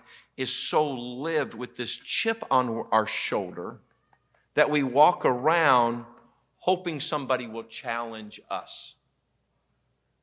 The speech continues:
Challenge what I believe, because I'm ready to answer every man the hope that it lieth within me. That hope that lieth within you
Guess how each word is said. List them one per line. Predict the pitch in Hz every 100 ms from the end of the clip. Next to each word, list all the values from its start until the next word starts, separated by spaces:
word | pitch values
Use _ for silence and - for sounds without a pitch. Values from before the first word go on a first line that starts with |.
| _
Challenge | - - 208 190 165
what | - 160
I | 147
believe, | 135 127 127 90 - _ _ _ _ _ _ _
because | - 151
I'm | 147 139 127
ready | 156 147 120
to | 120
answer | 127 113 120 -
every | 135 - 113
man | 101 101 95
the |
hope | 92 - 127 110 -
that | 101
it | 87
lieth | 92 101 92 87 -
within | 98 101 -
me. | 87 73 - _ _ _ _ _ _ _ _ _ _ _ _ 73 - 98 120
That | 113 202
hope | 240 208 233
that | 120
lieth | 127 180 185
within | 131 135 165
you | 165 165 160